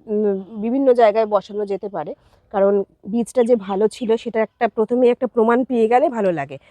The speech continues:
কারণ প্রথমেই একসাথে সবগুলো বসিয়ে ফেললাম, ভালো জার্মিনেশন হলো কি হলো না আমি দেখতে পেলাম না। আপনাদের দেওয়ার আগে আমারও একটু টেস্ট করে নেওয়ার দরকার হয়।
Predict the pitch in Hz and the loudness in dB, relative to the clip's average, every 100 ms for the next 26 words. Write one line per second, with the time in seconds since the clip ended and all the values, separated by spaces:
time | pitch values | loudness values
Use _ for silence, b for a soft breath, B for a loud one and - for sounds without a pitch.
0 | b b b - 190 196 202 - 185 220 | b b b 2 4 4 2 -2 -4 2
1 | 254 302 262 208 269 247 277 233 226 247 | 2 4 2 2 -4 -4 -2 -4 0 0
2 | 208 - 254 247 233 226 202 202 208 190 | 0 -2 -4 -2 0 0 0 -2 0 0
3 | 202 214 220 208 208 202 202 233 208 208 | 0 -2 -4 -10 -8 -8 -6 -6 -4 -4
4 | 208 190 180 - 214 214 196 180 - _ | -8 -8 -8 -10 -4 -2 -2 -6 -12 _
5 | b b b - 196 - 220 220 220 190 | b b b -6 -6 -4 -2 2 2 2
6 | 190 196 208 185 190 190 - 185 190 208 | 2 2 2 -2 -4 -8 -6 -6 -4 -4
7 | 202 - 240 339 b _ 226 202 - 220 | -6 -8 -12 -12 b _ 2 2 2 -2
8 | 214 196 196 247 202 175 - 147 120 139 | 2 2 2 2 0 -2 -2 -8 -8 -18